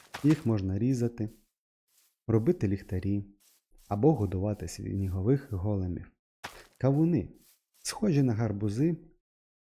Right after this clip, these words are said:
але дають шматочки кавуна. Гарна їжа або компонент для зілля. Що потрібно знати? Усі ці культури висаджуються на обробленій землі,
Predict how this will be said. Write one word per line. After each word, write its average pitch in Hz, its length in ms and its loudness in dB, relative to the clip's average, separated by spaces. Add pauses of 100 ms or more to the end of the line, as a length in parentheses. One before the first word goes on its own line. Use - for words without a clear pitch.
(160)
але 120 220 4
дають 104 240 2
шматочки 117 520 -4
кавуна. 95 520 -4 (200)
Гарна 139 380 2
їжа 123 400 0 (100)
або 101 240 -2
компонент 95 800 -2
для 104 360 -4 (380)
зілля. 107 600 -2 (1040)
Що 131 240 0
потрібно 110 580 -2
знати? 98 500 -8 (600)
Усі 156 240 2
ці - 160 -4
культури 127 640 -4 (960)
висаджуються 120 600 0
на 104 140 0
обробленій 113 540 0
землі, 104 420 -2